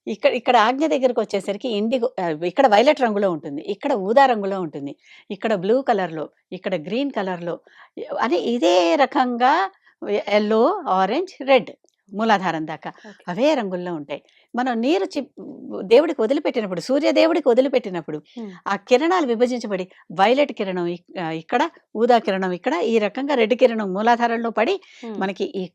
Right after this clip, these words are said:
Speaker 1: కిరణాలన్నీ పడటం వల్ల అక్కడున్న చక్రాలు యాక్టివేట్ అవుతాయి.
Speaker 2: ఓకే.
Speaker 1: చక్రాలు అనుకుంటున్నాం కదా,
Speaker 2: అవును, అవును.
Speaker 1: కానీ చక్రాలుగా, ఆ, ఉంటే ఏంటి లాభం? అవి
Speaker 2: మ్.
Speaker 1: పద్మాలుగా వికసించాలి కదా.
Speaker 2: అవును.
Speaker 1: ఎప్పుడు కూడా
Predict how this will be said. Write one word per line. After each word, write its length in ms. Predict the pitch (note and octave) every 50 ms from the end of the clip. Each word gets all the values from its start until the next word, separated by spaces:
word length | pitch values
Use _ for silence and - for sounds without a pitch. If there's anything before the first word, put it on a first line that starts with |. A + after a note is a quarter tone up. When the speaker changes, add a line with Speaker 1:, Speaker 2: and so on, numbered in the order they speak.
| _ -
Speaker 1:
కిరణాలన్నీ 600 | - A3 C#4+ E4 F#4 D#4+ C4 A3+ G#3 G3+ G#3 F#3+ F#3 - - - - _ _ -
పడటం 360 | E3 E3 F#3 A3 A3 C4 A#3+
వల్ల 340 | G#3 F3+ D#3+ D3+ D3+ D3 D3 - _ _ - - _ -
అక్కడున్న 400 | F3+ - - F3+ F#3 G#3+ D4+ E4 - C4+
చక్రాలు 280 | - - F#3 F#3 A#3
యాక్టివేట్ 480 | B3 - D#3+ - - A#3+ G#3 F#3 - -
అవుతాయి. 260 | - - - - - _ _ _ _ _ _ _ _ -
Speaker 2:
ఓకే. 340 | G3+ F#3+ - _ - - F#3
Speaker 1:
చక్రాలు 260 | F3 A3 C4+ D4 D4+
అనుకుంటున్నాం 420 | C#4 B3+ B3 C#4+ C4+ - C4+ C4
కదా, 80 | B3 B3
Speaker 2:
అవును, 200 | A3+ A#3 A3+ - - -
అవును. 160 | G3 F#3+ F3
Speaker 1:
కానీ 200 | - D#4+ F#4 G#4 - - C4+
చక్రాలుగా, 560 | - - D#4 F4+ F#4 F4+ D#4+ E4+ E4 D#4 - -
ఆ, 60 | A3+ - - _ _ -
ఉంటే 300 | C#4+ D4 D4 E4 D#4+ D#4
ఏంటి 160 | D4+ C#4 D#4
లాభం? 380 | D4+ D4+ C#4 D4 D4 D4 D4 D4 -
అవి 120 | G3+ G#3 G#3+
Speaker 2:
మ్. 60 | G#3
Speaker 1:
పద్మాలుగా 460 | G3+ G3 F#3+ A#3+ C#4 D4+ D#4 C#4+ D#4
వికసించాలి 640 | C#4 B3+ B3 - C4 A#3+ D#4 D4 C4 - C#4+ C#4 C4+ B3
కదా. 240 | C4 B3 B3 A#3+ - _ _ A3
Speaker 2:
అవును. 200 | G#3 F#3+ F3+ - - _ _ _ -
Speaker 1:
ఎప్పుడు 240 | E3 - - A3 B3
కూడా 280 | A3+ A#3 G#3+ G#3 G#3